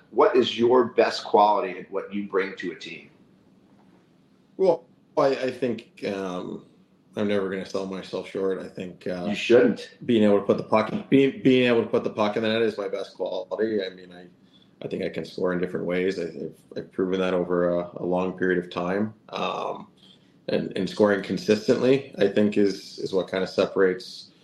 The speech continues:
Speaker 2: you know, uh, average goal scorers from, from, from really good goal scorers. Um, but I think at the same time, you know, as a player,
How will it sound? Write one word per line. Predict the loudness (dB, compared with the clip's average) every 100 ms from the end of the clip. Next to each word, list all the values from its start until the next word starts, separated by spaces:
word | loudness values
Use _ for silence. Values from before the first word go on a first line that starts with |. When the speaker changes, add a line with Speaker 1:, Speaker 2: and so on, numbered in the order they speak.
| _ _
Speaker 2:
you | -2
know, | -2 -4 -16 _ _ _ _ _ _ _ _ -2
uh, | -2 -2 -6 -10 -16 -18 -20 _ _ 2
average | 4 4 4
goal | 4 2
scorers | 4 4 4 2
from, | -2 -2 -6 -8
from, | -6 -6 -6
from | -6 -6 -8 -2
really | 2 2
good | 4
goal | 4 2
scorers. | 4 2 2 -2 -12 -4
Um, | 0 0 0 -2 -4 -6 -12 _ _ _ _
but | 2
I | 4
think | 4 2
at | 0
the | 0
same | 2 2 2
time, | 2 2 2
you |
know, | 2 0 -2 -6 -20 -20 _ _ -2
as | -2 -2
a |
player, | -2 2 4 4 0 -4